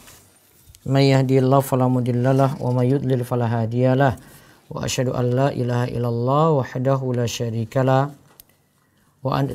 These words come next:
wa asyhadu anna Muhammadan abduhu wa rasuluh. Allahumma shalli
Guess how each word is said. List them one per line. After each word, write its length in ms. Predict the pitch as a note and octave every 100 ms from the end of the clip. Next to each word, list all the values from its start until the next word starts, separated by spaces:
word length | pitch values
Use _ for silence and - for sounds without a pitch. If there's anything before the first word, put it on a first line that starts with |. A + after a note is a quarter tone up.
| -
wa 160 | C3+
asyhadu 320 | C3+ C#3+ B2+
anna 320 | - C#3 C3+ A#2+
Muhammadan 720 | A#2+ A#2 C#3 C3+ B2+ B2 B2 B2
abduhu 560 | C3 B2 A#2+ B2+ B2
wa 80 | A#2+
rasuluh. 560 | A2+ - A#2 A#2 D3+ B2+
Allahumma 560 | A#2 A2 B2+ A#2+ A#2
shalli 640 | A2 C#3+ B2 B2 D3 F#3